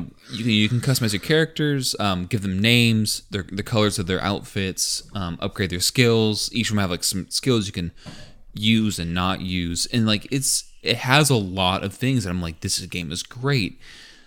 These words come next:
And I can honestly tell you that I have no idea why I'm, I cannot get into this game. I think part of it is that when you're attacking people, it's kind of a dice roll,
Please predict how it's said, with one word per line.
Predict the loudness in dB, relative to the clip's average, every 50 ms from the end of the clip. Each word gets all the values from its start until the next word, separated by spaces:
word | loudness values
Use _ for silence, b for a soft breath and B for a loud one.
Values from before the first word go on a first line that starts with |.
| B B B -20 -20 -12 -4 0
And | 2 4
I | 4 2
can | 2 0 -2 -4 -2 0
honestly | 0 2 2 2 2 0 0 0 0 -2 -2 -4 -8 -10 _ -20 _ _ _ _ _ _ _ _ _ _ _ _ _ _ _ _
tell | -6 -2 0 2 2
you | 2 2 2 0
that | -2 -2 0
I | 0
have | 0 0 0 0
no | 0 0
idea | 0 0 0 -2
why | -4 -6 -8 -4 -2 0 0 0 0 0 -2 -4 -6 -8 -14 _ _ _ -2
I'm, | -2 0 0 2
I | 0 0 -2
cannot | -2 -4 -4 -2 0 2 0 0 -2 -2
get | -4 -4 -4 -2
into | -2 -2 -2 -2 -4 -6
this | -6 -6 -6 -6 -8
game. | -8 -10 -10 -10 -12 -12 -18 _ _ _ _ _ _ _ _ _ _ _ _ _ _ _ _ _ _ _ _ _ 2
I | 2 2
think | 2 2 2 2 2 2 -2 -8
part | -10 -6 -2 0 0 0 0
of | 0 0 0
it | -2 -2 -4 -6 _ b b b b b b b b b b b
is | 4 6 6 6 4 2 2
that | 2 2 2 0 -2 -4 -4
when | -2 0 0 2
you're | 2 2 2 0 0 0 0 0 -2 -4 -6 -8 _ _ _ _ -10
attacking | -8 -6 -4 -4 -2 -2 -2 -2 -2 -4 -4
people, | -4 -4 -6 -2 0 0 0 0 -2
it's | -4 -6
kind | -4 -2 0 0
of | 0 0
a |
dice | -2 -2 -2 0 0 0 0 -2 -4 -6
roll, | -8 -10 -10 -12 -12 -14